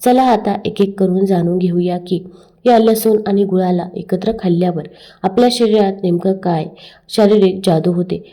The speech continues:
जी माहिती तुम्हाला कुठेही मिळणार नाही. पहिलं म्हणजे शरीराला आतून पूर्णपणे स्वच्छ करतं. यकृताची सखोल सफाई. आपण दिवसभर तळलेलं बाहेरचं अन्न आणि निकोटीन किंवा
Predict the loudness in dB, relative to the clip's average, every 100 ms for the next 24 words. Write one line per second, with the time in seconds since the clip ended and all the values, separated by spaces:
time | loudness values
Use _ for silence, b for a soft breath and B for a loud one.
0 | B -2 2 2 2 0 0 0 2 2
1 | 0 -2 -2 -2 0 0 0 0 -4 -6
2 | -8 -14 _ b b b 0 2 4 4
3 | 2 2 0 2 2 4 2 0 -4 -8
4 | -6 -6 -8 -4 -2 0 0 -2 -4 -4
5 | -6 -4 -6 -6 -10 -16 B B B 2
6 | 2 2 2 2 2 2 0 -2 -2 -2
7 | -6 -8 -10 -12 B B -6 0 2 4
8 | 4 2 0 -4 -4 2 4 4 2 0
9 | -2 -2 -2 -2 -2 0 0 -4 B B
10 | B B 4 6 4 4 2 2 0 0
11 | 0 0